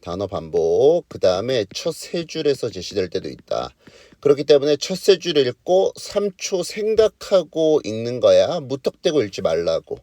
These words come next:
자, 됐죠? 자, 그래서 여기에서 소재가 뭔데?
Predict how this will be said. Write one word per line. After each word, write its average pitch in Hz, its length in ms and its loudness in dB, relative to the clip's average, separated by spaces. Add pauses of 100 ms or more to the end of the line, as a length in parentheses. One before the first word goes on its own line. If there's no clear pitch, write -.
(640)
자, - 120 -4
됐죠? 113 760 4 (1600)
자, 151 120 6
그래서 170 480 6 (100)
여기에서 156 580 4
소재가 190 520 0
뭔데? 95 520 2